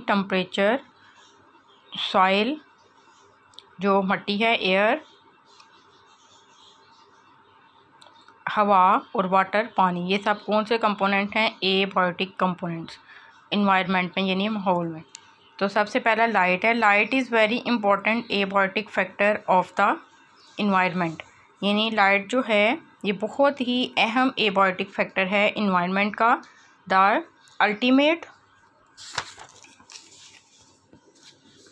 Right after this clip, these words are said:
source of light energy is the sun, जो एक अल्टीमेट सोर्स है लाइट एनर्जी का, वो क्या है? सूरज। Plants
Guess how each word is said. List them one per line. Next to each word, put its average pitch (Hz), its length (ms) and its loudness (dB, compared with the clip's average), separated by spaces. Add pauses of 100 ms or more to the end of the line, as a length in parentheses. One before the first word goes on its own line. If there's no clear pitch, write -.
(1300)
source 233 500 4 (120)
of - 220 0
light 202 460 2 (120)
energy 196 520 -2 (360)
is 202 140 -2
the 214 180 0
sun, 180 280 -2 (100)
जो 220 440 2 (460)
एक 226 180 0
अल्टीमेट 233 440 2
सोर्स 208 420 2
है 214 120 2
लाइट 196 300 0
एनर्जी 202 320 -2
का, 214 180 0
वो 208 240 -2
क्या 202 220 0
है? 214 180 0
सूरज। 175 500 -2 (180)
Plants 240 380 2